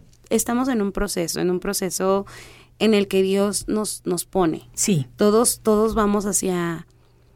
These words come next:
Speaker 1: hacia, ¿cómo lo explico? Le pido que me dé las palabras porque deseaba, en serio, al estar aquí, el, el tocar ese tema acerca de,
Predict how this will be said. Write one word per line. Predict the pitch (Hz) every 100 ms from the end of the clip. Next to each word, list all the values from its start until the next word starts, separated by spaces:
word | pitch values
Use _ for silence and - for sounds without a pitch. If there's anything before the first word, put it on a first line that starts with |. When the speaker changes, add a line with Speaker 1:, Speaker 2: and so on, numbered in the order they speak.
| - - _ _ _ _ -
Speaker 1:
hacia, | 202 202 - 202 180 175 - - - - _ _ _ _ _ _ _ _ _ - - -
¿cómo | 202 208 226
lo |
explico? | 220 - - 180 170
Le | 165 170
pido | 208 202 240
que | 247
me | 202
dé | 180
las | 185 208
palabras | - 175 170 185
porque | - 185 - 170 160 - - _ _
deseaba, | 190 214 226 240 226 214 220
en | 220
serio, | - 202 196 202 240 - _ _ -
al | 175 180
estar | - 196
aquí, | 202 202 202 190 214 262 -
el, | 185 175 -
el | 180
tocar | - 175 175 175
ese | 175 202
tema | 202 190 190
acerca | 185 185 185 185 185
de, | 180 160